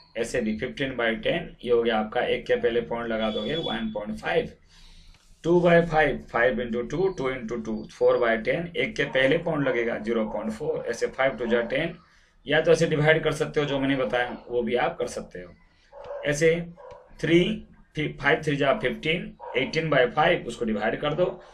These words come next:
या फ़ाइव इंटू टू टेन, और ऊपर हो गया th-, जो भी है two multiply कर दो, वो आ गया।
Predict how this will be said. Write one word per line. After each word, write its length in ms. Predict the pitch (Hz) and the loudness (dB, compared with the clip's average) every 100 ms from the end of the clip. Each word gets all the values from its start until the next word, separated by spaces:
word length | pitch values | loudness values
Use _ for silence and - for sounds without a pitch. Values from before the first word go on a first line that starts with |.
| - - | -20 -10
या 120 | 127 131 | -4 -4
फ़ाइव 340 | - 135 143 | 0 0 0
इंटू 240 | 117 117 120 | -4 -6 -8
टू 220 | 120 135 | -6 -6
टेन, 280 | 113 135 170 | -2 -2 -2
और 240 | - 120 110 | -4 -4 -4
ऊपर 260 | 110 117 | 0 0
हो 80 | 113 | 0
गया 140 | 110 | -2
th-, 320 | 110 117 110 107 | -2 -4 -4 -4
जो 240 | 110 127 | -2 -2
भी 140 | 135 | 0
है 140 | 135 131 | -2 -2
two 140 | - 143 | -4 -4
multiply 380 | 147 139 147 147 | -4 -4 -6 -4
कर 160 | 143 | -6
दो, 100 | 143 | -6
वो 120 | 143 | -6
आ 100 | 131 | -4
गया। 240 | 127 127 | -4 -6